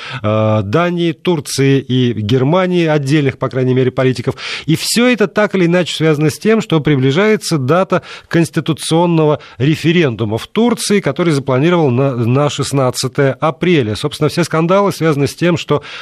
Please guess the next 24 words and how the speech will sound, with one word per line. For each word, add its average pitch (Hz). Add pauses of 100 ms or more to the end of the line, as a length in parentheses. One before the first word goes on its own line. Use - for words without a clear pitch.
(140)
турецких, 165 (240)
э, 113
чиновников 208
и 156
политиков 160 (160)
не 160
пускают 127
в 107
с-, -
некоторые 127
страны 120
Западной 113
Европы 185
для 123 (200)
агитации 170 (360)
по 127
поводу 147
этого 135
самого 123
референдума. 95
Что -
это 160
за 131
референдум? 98